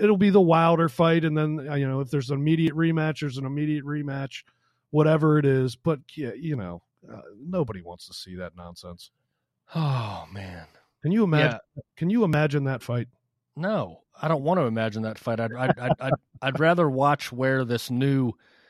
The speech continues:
Speaker 2: this new storyline of, uh, Braun Strowman and Tyson Fury being a tag team, you know, I'm more interested in seeing where that leads, Vin.
Speaker 1: Oh, is that, is that a thing now?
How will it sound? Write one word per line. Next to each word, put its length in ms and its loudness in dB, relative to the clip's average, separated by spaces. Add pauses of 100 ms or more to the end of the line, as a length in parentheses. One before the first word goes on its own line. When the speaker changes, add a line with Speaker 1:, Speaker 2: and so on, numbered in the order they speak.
(240)
Speaker 2:
this 180 -6
new 180 2
storyline 1000 0
of, 400 -4
uh, 160 0
Braun 360 2
Strowman 460 2
and 120 -4
Tyson 360 -2
Fury 300 -2
being 240 -2
a 40 -4
tag 320 -2
team, 300 -4 (520)
you 300 -6
know, 280 -2 (220)
I'm 60 -8
more 200 2
interested 300 -4
in 60 0
seeing 280 -2
where 100 -2
that 220 -2
leads, 260 -10
Vin. 140 -4
Speaker 1:
Oh, 180 4
is 100 -2
that, 180 2
is 120 -4
that 180 0
a 60 2
thing 240 2
now? 260 -2